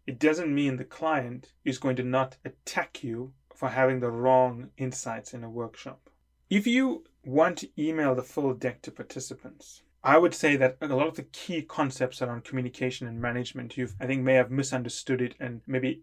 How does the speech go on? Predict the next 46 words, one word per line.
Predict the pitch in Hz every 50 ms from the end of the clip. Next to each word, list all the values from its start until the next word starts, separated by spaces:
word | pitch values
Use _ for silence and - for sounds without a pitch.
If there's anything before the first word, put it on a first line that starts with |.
| _ -
skipped | - - - - - 156 160 -
through | - - 147 131 131 -
it. | 104 - _ - - _ _ _ _ _ _
In | - 156 156
management | 160 196 240 254 - - 196 147
consulting, | 165 139 151 143 143 131
we | 131 -
always | - 143 147 151 156 156 151 -
control | - - - 127 - - - 135 131 131 123 127 131 - 135
everything | 127 117 123 117 110 - 117 117
as | 113 110 -
much | 117 113 -
as | 120 113 -
we | - -
can. | - - 123 127
We | 143
control | 139 - 170 - - 185 180 175
everything. | 175 143 120 110 113 117 107 120
We | 127
control | - - 127 120 - - 139 131 127
our | 117 113 147 -
image | - 160 175 180 180 156 - - -
very | 127 123 113 113 151 151 147 139 131
carefully. | 127 - - 123 113 110 - - 120 - - - - _
We | - 131
control | - 143 135 127 - 170 156 139
what | 131 127 127
is | 120 -
said | - - 165 147 135
about | 127 127 117 117 117
us | 117 117 - - - -
very | 123 123 139 135 127 117
carefully. | - - 127 117 110 - - 95 90 - - - -
We | - 135
control | - 151 139 131 - 151 143
the | 131 127
movement | 123 123 143 156 156 160 156 135
of | 127 123 127
our | 120 123
information | 127 120 - - 127 127 127 127 127 - 139 139 -
very | - 123 113 131 131 127 127 117
carefully. | - - 127 120 - - 123 123 -
I | - 175 220 247
would | 220 151 123
never | 120 117 120 135 147 160 131 110 101 101 - - - -
email | - 160 - 302 127 117 107 107 117 -